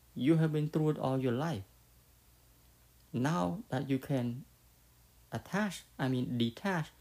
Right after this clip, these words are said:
from the ego mind, from the, the emotional that created by the ego, now you see in other people, oh, other people,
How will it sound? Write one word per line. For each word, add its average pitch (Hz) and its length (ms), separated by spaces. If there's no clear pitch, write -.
from 175 280
the 135 60
ego 135 380
mind, 127 400
from 123 200
the, 117 340
the 110 340
emotional 117 580
that 110 260
created 104 340
by 101 200
the 101 80
ego, 147 440
now 175 200
you 180 140
see 160 240
in 151 120
other 143 180
people, 139 540
oh, 156 320
other 147 120
people, 147 540